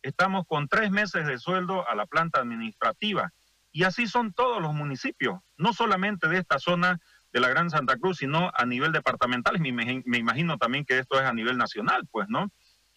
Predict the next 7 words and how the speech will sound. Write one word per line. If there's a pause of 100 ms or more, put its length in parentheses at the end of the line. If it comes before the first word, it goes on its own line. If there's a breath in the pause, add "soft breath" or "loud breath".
(120)
Ellos
están
pensando
en
reactivar
la
economía,